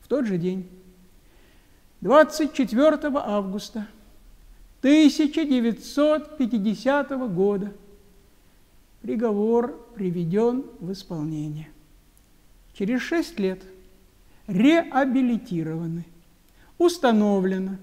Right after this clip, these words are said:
что дело сфальсифицировано, а признания получены незаконными методами. Примечание к примечанию.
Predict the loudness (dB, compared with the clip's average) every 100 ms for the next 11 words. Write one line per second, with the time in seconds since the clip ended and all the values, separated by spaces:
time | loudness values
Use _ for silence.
0 | -18 -20 -20 _ -6 -2 4 6 6 4
1 | 2 -2 -10 -2 2 2 0 -10 -10 -6
2 | -2 0 -2 -4 -8 -12 -18 -20 _ _
3 | _ _ _ _ -8 -6 0 2 4 6
4 | 8 8 6 4 2 2 2 6 4 4
5 | -2 -2 -4 -8 -20 -20 _ _ -20 -20
6 | _ _ _ -10 -2 -2 -2 -4 -6 0
7 | 2 4 2 0 0 -2 -4 -6 -4 -4
8 | -4 -8 -12 -12 -12 -16 -20 -20 -20 -20
9 | -20 -20 -20 _ _ _ _ _ _ _
10 | _ _ -20 -20 -20 -10 -6 -2 -2 -4
11 | -2 0 4 4 4 4 2 0 -4 -10
12 | -18 -20 -16 -6 -2 2 2 -2 -8 -10
13 | -8 -10 -10 -12